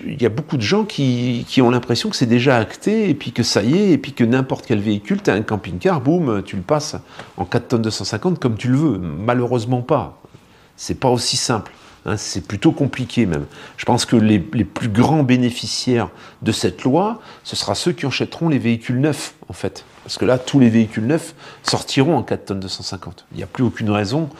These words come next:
pour sortir un véhicule à trois tonnes cinq. Les zones d'ombre,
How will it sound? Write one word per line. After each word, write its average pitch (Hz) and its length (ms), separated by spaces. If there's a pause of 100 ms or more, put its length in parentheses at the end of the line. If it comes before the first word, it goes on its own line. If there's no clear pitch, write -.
(240)
pour - 140
sortir - 340
un 98 60
véhicule 98 320
à 95 60
trois - 160
tonnes 113 160
cinq. - 160 (200)
Les 151 60
zones 147 260
d'ombre, 131 400